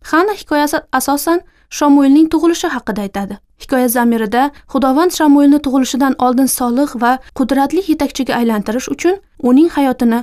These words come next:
o'z qo'liga olganini ko'ramiz. Endi nechta qoidalarni o'rganganimizni ko'rib chiqamiz. Birinchisi, o'qishdan oldin yuragingiz muqaddas ruhga ochiq bo'lsin. Ikkinchisi, hikoyaning asosini toping. Uchinchisi esa, qoidalarimizning eng oxirgisi, bu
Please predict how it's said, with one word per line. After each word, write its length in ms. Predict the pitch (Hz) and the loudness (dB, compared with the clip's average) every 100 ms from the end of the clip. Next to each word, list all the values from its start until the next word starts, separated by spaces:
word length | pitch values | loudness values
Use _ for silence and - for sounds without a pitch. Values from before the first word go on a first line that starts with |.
| - _ 294 | -6 _ -2
o'z 100 | 349 - | -2 0
qo'liga 280 | 294 277 302 | 0 2 0
olganini 380 | 302 330 349 349 320 | 0 2 2 2 -2
ko'ramiz. 340 | 214 196 202 - _ _ 254 | -6 -6 -10 -14 _ _ 2
Endi 240 | 254 285 381 403 - 269 | 2 2 0 -4 0 2
nechta 280 | 294 - 440 - | 2 0 -4 0
qoidalarni 540 | 302 285 269 262 285 311 | 0 2 2 2 2 2
o'rganganimizni 800 | 254 254 233 220 208 202 196 226 294 - | 2 2 2 0 -2 -4 -2 -2 -2 -2
ko'rib 200 | 302 294 294 | -2 -2 -4
chiqamiz. 340 | - 202 196 - _ _ - | -8 -8 -8 -12 _ _ 0
Birinchisi, 460 | 285 285 - 214 208 - | 2 2 0 -6 -10 -4
o'qishdan 380 | 233 - - 233 - 214 | -6 -4 -4 -4 -2 -4
oldin 340 | 202 254 311 - - | -2 0 0 -2 -2
yuragingiz 460 | 247 254 247 247 262 247 | 0 2 2 2 2 0
muqaddas 460 | - 220 247 285 269 | -2 -4 -4 -2 -4
ruhga 240 | 247 - - | -4 -6 -4
ochiq 200 | 262 - - | -4 -6 -6
bo'lsin. 280 | 202 - 190 - _ - | -8 -6 -12 -14 _ -14
Ikkinchisi, 520 | - 226 214 - 247 302 - - | -6 -4 -4 -4 -4 -4 -14 -20
hikoyaning 460 | - 277 277 302 311 | -4 0 4 4 4
asosini 520 | 285 285 320 320 320 | 0 0 -2 2 0
toping. 320 | 302 208 190 196 _ _ | 0 -6 -8 -10 _ _
Uchinchisi 500 | 240 - 226 - 302 | -4 -2 -2 -2 -4
esa, 280 | 320 - 190 - - | -4 -4 -8 -12 -4
qoidalarimizning 720 | 277 277 277 254 262 247 254 - | 0 0 0 2 0 0 0 0
eng 200 | 277 381 330 | 0 0 0
oxirgisi, 520 | 302 262 233 226 202 - _ 269 | -2 -2 -2 -4 -8 -14 _ -4
bu 80 | 254 | -2